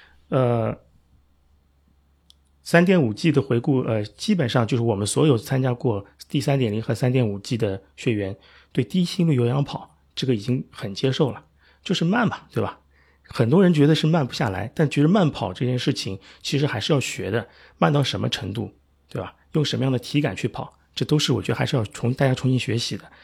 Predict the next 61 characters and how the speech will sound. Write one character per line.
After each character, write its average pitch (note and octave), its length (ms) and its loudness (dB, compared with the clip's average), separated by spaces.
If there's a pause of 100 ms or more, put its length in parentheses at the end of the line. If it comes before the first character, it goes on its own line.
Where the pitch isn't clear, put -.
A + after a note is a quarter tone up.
(320)
呃， A2+ 180 -2 (260)
很 A2 240 -2
多 E3+ 160 2
同 C#3 220 -2
学 B2+ 260 -4 (120)
上 C#3+ 260 -2
来 A2+ 120 0
跑 - 220 -8
的 F#2 80 -8
时 A#2+ 140 -6
候 A2+ 120 -4
还 G#2 140 -8
是 G2+ 140 -2
会 G#2+ 200 -2
比 G2+ 160 -12
较 - 120 -12
容 G#2+ 140 -6
易 A#2 40 -6
超 B2 180 -4
速， - 160 -8 (520)
因 E3 80 0
为 - 20 4
我 B2+ 100 2
们 A2 100 -4
对 C3+ 100 -2
奔 E3 240 6
跑 - 160 -6
和 - 140 -2
努 A2 180 -2
力 B2+ 80 -2
这 C#3+ 80 2
件 A#2 80 2
事 A2 160 -4
情 G#2 300 -6
也 G2+ 140 -10
是 A2 280 -4 (300)
从 B2+ 200 -4
小 B2 160 -2
的 G#2+ 100 -12
根 C3 120 -2
深 C3+ 160 0
蒂 - 140 -2
固 D#3 180 0
的， A2 180 -8 (880)
在， B2+ 220 -6
印 C#3+ 260 4
在 A#2+ 120 0
脑 G#2 160 -4
子 - 140 -2
里 A2+ 100 -4
的， - 100 -12 (320)
觉 B2 120 -2
得 A2 40 2
奔 D#3 160 4
跑 F#3+ 140 -6
就 E3+ 140 -4
是 - 100 -2
要 G#2 80 -4
辛 G#2 180 -6
苦 - 160 -10
的， - 80 -20